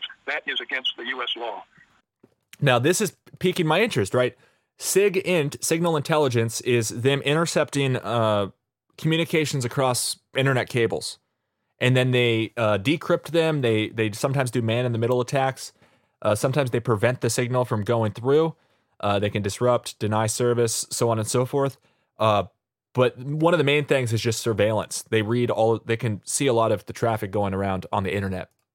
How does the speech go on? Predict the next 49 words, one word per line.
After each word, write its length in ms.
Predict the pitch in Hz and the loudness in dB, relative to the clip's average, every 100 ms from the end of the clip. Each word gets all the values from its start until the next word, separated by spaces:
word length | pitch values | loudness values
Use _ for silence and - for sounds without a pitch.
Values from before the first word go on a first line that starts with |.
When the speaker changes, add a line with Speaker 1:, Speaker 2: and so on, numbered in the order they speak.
| _ _ _ - | _ _ _ -12
Speaker 1:
And 80 | |
the 60 | 127 | -8
only 140 | 135 | -6
people 240 | 135 135 127 | -6 -8 -8
that 80 | 127 | -8
can 120 | 123 | -8
listen 300 | 135 - 120 - _ - | -6 -8 -10 -16 _ -10
is 60 | |
the 60 | 120 | -6
National 280 | 131 135 - | -6 -6 -8
Security 340 | 143 135 131 | -6 -6 -6
Council, 340 | 123 127 127 120 | -6 -8 -6 -8
and 80 | |
they 60 | 117 | -8
can't 220 | 135 131 | -6 -6
listen 200 | 120 113 | -6 -6
to 80 | 123 | -6
U 140 | 120 | -4
S 80 | 117 - | -4 -6
citizens. 320 | 117 - - - - _ _ - | -6 -8 -10 -20 -20 _ _ -8
Now, 240 | 131 110 - _ _ | -6 -8 -14 _ _
what 120 | - 147 | -10 -10
has 100 | 139 - - | -10 -12 -10
just 140 | 156 | -8
transpired, 480 | 156 147 - 147 135 | -6 -8 -6 -6 -6
and 80 | 131 | -8
I 60 | |
found 240 | 131 139 135 | -8 -8 -6
out 140 | 135 | -6
yesterday, 440 | 139 127 113 107 110 _ _ - _ | -6 -8 -8 -8 -10 _ _ -20 _
is 160 | 123 123 | -6 -4
they 120 | 135 | -4
have 120 | 139 | -6
got 240 | 123 135 143 _ _ _ - | -6 -6 -8 _ _ _ -16
converted 320 | 123 139 139 | -8 -8 -6
the 100 | 123 | -6
Hammer 280 | 127 139 131 - _ | -4 -6 -8 -14 _
program 460 | - 147 107 104 113 _ - _ - | -10 -8 -8 -10 -12 _ -20 _ -10
with 180 | 151 131 | -8 -4
a 200 | 123 113 - | -6 -6 -8
application, 640 | 139 147 139 147 - - - | -8 -8 -8 -6 -6 -8 -12
like 160 | 127 - | -10 -8
on 100 | 127 | -8
your 120 | 131 | -6
iPhone, 400 | 131 123 107 117 | -6 -8 -14 -8
your 100 | 117 | -6
apps, 260 | 120 - - - _ _ | -6 -8 -16 -20 _ _
called 260 | - 127 123 | -6 -4 -4
Scorecard. 640 | - 160 156 123 101 90 | -4 -4 -6 -6 -8 -12